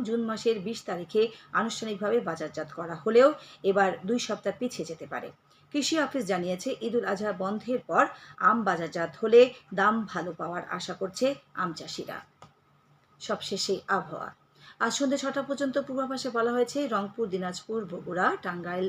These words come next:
ময়মনসিংহ ও সিলেট অঞ্চলের উপর দিয়ে পশ্চিম উত্তর পশ্চিম দিক থেকে অস্থায়ীভাবে ঘন্টায় পঁয়তাল্লিশ থেকে ষাট কিলোমিটার বেগে দমকা থেকে ঝোড়ো হাওয়া বয়ে যেতে পারে। সেই সঙ্গে বৃষ্টি অথবা বজ্রসহ বৃষ্টিপাতের সম্ভাবনা রয়েছে। এসব এলাকার নদীবন্দর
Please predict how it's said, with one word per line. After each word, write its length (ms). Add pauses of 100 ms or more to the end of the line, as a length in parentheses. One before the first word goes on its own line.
ময়মনসিংহ 560
ও 60
সিলেট 320
অঞ্চলের 340
উপর 140
দিয়ে 200 (360)
পশ্চিম 380
উত্তর 320
পশ্চিম 300
দিক 220
থেকে 180
অস্থায়ীভাবে 540
ঘন্টায় 400
পঁয়তাল্লিশ 500
থেকে 180
ষাট 280
কিলোমিটার 420
বেগে 260 (400)
দমকা 300
থেকে 240
ঝোড়ো 220
হাওয়া 200
বয়ে 240
যেতে 160
পারে। 200 (100)
সেই 280
সঙ্গে 260 (400)
বৃষ্টি 340
অথবা 300
বজ্রসহ 360
বৃষ্টিপাতের 640
সম্ভাবনা 420
রয়েছে। 300 (380)
এসব 220
এলাকার 320
নদীবন্দর 440